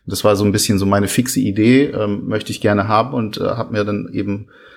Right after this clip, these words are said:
halt nach dem Warmmachen, also ich mache mal mit Beat Saber zwei, drei, vier Songs, äh, dann mache ich mich warm und dann geht's in Les Mills Body Combat und ich muss sagen, ähm,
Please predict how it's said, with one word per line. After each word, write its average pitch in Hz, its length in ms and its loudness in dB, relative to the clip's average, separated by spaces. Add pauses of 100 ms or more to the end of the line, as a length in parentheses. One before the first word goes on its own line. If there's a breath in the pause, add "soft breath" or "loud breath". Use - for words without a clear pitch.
(200 loud breath)
halt 98 200 2
nach 110 160 2
dem 98 280 0
Warmmachen, 135 720 4
also 104 140 2
ich 104 60 -6
mache 110 160 -2
mal 104 200 -2
mit 101 280 -6
Beat 135 140 0
Saber 123 320 4
zwei, 113 220 2
drei, 107 240 2
vier 104 180 0
Songs, 113 520 0
äh, - 20 -10
dann 107 280 -4
mache 104 140 -2
ich 104 60 -10
mich 101 160 -2
warm 147 240 4
und 104 120 -2
dann 107 380 -2
geht's 110 240 -4
in 107 300 -2
Les 104 220 0
Mills 107 340 -2
Body 135 280 0
Combat 147 360 2
und 120 100 -2
ich 120 140 -4
muss 127 100 0
sagen, 117 380 2 (680 loud breath)
ähm, 113 540 4